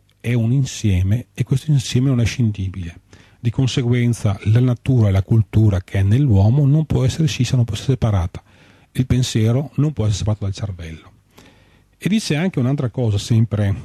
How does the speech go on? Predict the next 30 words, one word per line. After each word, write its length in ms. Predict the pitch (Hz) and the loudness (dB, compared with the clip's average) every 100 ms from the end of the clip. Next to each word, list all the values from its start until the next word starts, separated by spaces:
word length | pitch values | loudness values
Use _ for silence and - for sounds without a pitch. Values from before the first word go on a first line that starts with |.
| - | -10
questo 340 | 110 - 98 | -10 -8 -6
neurobiologo, 800 | 104 110 107 95 98 85 82 - - _ - - - _ _ _ _ _ _ _ _ _ - | -4 -4 -6 -8 -8 -10 -14 -20 -20 _ -20 -20 -20 _ _ _ _ _ _ _ _ _ -8
è 220 | 147 101 | -6 -6
che 280 | - 139 - | -4 -4 -2
l'io, 520 | 131 151 165 123 104 - _ _ _ | 0 2 2 0 -4 -14 _ _ _
essendo 800 | - 127 - - 226 262 226 165 - | -4 -4 -2 -2 0 2 0 -2 -6
una 220 | 143 151 | -2 0
funzione 480 | 135 127 120 - 139 | 0 0 -2 0 0
del 160 | 107 101 | 0 0
cervello, 800 | 123 107 90 82 87 98 135 - _ - | 0 0 0 0 0 0 -2 -6 _ -10
viene 480 | 104 101 127 170 165 | -6 0 2 2 0
creato 640 | - 156 123 107 98 143 - | -2 -2 0 -2 -4 -10 -16
come 260 | - 156 160 | -6 -2 0
ogni 280 | 151 165 156 | 2 2 2
altra 320 | 127 120 131 | 0 -2 -4
funzione 440 | 131 131 - 113 | -4 -6 -4 -4
cerebrale. 580 | 113 117 104 95 80 80 _ _ - - _ _ - | 0 0 0 -2 -4 -8 _ _ -20 -20 _ _ -4
Le 140 | 123 | 0
sinapsi 720 | 120 156 123 101 - - - - | 0 0 0 -2 -6 -8 -10 -10
sono 280 | - 135 127 | -6 -2 0
la 140 | 120 | -2
chiave 480 | - 127 113 117 127 | -2 -2 0 -2 -2
di 180 | 120 - | -4 -4
tutte 300 | 202 - 170 | -8 -4 -2
le 100 | 160 | -2
funzioni 420 | 139 120 131 135 | -2 -2 0 0
cerebrali, 540 | 139 120 107 95 104 | 0 -2 0 0 -2
dunque 640 | 110 127 180 139 98 - - | -2 0 2 2 0 -2 -6
anche 420 | - 117 101 - | -2 2 2 0
dell'io. 540 | 95 101 85 85 82 | 0 2 0 -2 -8